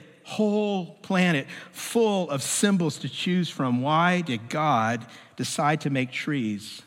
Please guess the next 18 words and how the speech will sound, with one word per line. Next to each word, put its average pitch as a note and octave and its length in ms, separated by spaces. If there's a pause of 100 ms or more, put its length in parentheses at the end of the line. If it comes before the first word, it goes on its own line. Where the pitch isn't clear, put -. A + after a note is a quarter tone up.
(340)
so - 220
central C#3 400
to G#2+ 140
his G#2 180
message? A#2+ 720 (840)
Why C3+ 520
are B2+ 300
trees B2 720 (160)
God's B2 320
favorite C#3 840
metaphor B2 540
in G#2+ 80
the G#2+ 80
Bible? G#2+ 520 (1160)
Well, C#3 100
I, C#3+ 140
I D3 100
think D3 440